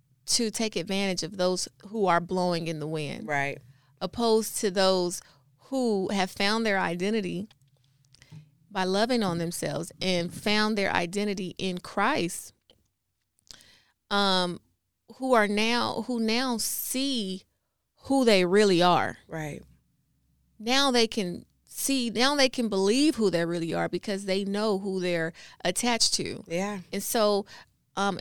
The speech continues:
Speaker 1: in the scriptures where it says, "You are fearfully and wonderfully made
Speaker 2: Mm-hmm.
Speaker 1: by God because you were made in his image,"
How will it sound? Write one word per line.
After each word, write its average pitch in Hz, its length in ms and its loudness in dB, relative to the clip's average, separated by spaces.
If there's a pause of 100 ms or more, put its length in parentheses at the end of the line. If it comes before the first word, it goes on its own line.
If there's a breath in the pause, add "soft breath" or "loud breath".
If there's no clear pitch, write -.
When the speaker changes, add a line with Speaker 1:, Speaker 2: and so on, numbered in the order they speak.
Speaker 1:
in 208 120 -2
the 214 60 0
scriptures 247 380 -4
where 214 100 0
it 214 80 -2
says, 202 220 -4
"You 233 140 -2
are 202 120 2
fearfully 240 560 -2
and 190 140 -6
wonderfully 208 500 -2
made 240 600 0
Speaker 2:
Mm-hmm. 180 420 -8 (320)
Speaker 1:
by 196 180 0
God 277 300 -2
because 214 320 -2
you 220 80 -4
were 208 120 0
made 208 240 -2
in 202 120 -2
his 190 280 -4
image," 233 500 0